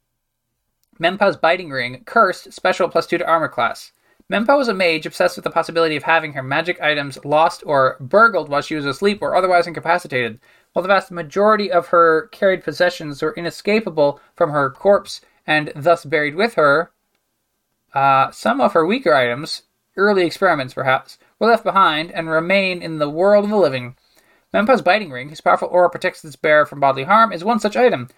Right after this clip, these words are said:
However, once placed upon one's finger, the ring bites down and hurts some, holds on so tenaciously that it's nigh impossible to remove it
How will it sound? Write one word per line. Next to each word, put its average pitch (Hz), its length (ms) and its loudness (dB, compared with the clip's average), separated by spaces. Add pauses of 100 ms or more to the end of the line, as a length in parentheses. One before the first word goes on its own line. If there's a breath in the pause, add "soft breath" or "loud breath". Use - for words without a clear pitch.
However, 220 280 2
once 175 160 -10
placed 160 280 -2
upon 160 200 -2
one's 156 160 -6
finger, 160 240 -2
the 147 120 -6
ring 185 400 -4
bites 135 360 -4
down 156 280 0
and 131 80 -6
hurts 135 360 -6
some, 147 220 -8 (280)
holds 220 300 4
on 185 360 0
so 220 260 0
tenaciously 202 540 -4
that 135 100 -6
it's 131 80 -6
nigh 160 240 0
impossible 156 440 -4
to 151 120 -8
remove 156 220 -2
it - 160 -6